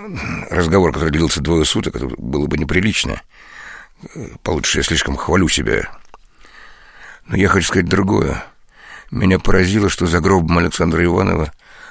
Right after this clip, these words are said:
шли только два художника. Всего. Одного из величайших русских художников.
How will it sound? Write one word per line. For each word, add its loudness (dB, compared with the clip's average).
шли -6
только 0
два 2
художника. -4
Всего. 0
Одного 0
из 0
величайших 0
русских -4
художников. -8